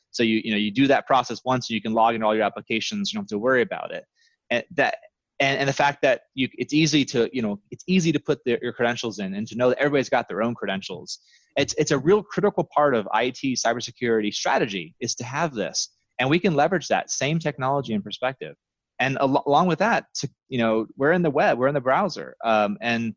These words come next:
we can use H T T P S, uh, and have certificates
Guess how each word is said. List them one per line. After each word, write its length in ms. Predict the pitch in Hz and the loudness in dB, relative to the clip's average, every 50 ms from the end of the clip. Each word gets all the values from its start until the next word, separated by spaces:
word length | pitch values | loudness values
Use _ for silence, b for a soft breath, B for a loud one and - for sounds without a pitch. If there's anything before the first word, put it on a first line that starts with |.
| _ _ _ _ _ _ - | _ _ _ _ _ _ -2
we 160 | 117 131 131 | -2 -2 0
can 320 | - - 143 135 123 110 - _ _ - | 0 -2 -2 -2 -4 -8 -12 _ _ 0
use 240 | 131 139 151 135 143 | 4 4 4 4 2
H 140 | 156 156 | 0 0
T 60 | - 151 | -2 -4
T 60 | 139 | 0
P 160 | - - 165 | 2 2 4
S, 400 | 156 104 - - - - - - - 113 | 4 2 0 -2 -4 -4 -6 -6 -6 -6
uh, 180 | 104 101 98 87 | -4 -2 -2 -2
and 160 | 104 110 107 | -2 -2 -2
have 180 | - 127 131 127 | -2 -2 -2 -2
certificates 800 | - 147 - 165 160 - 151 110 98 80 - - - - - | -2 -4 -2 -2 -2 -2 -2 -4 -6 -8 -4 -6 -6 -6 -6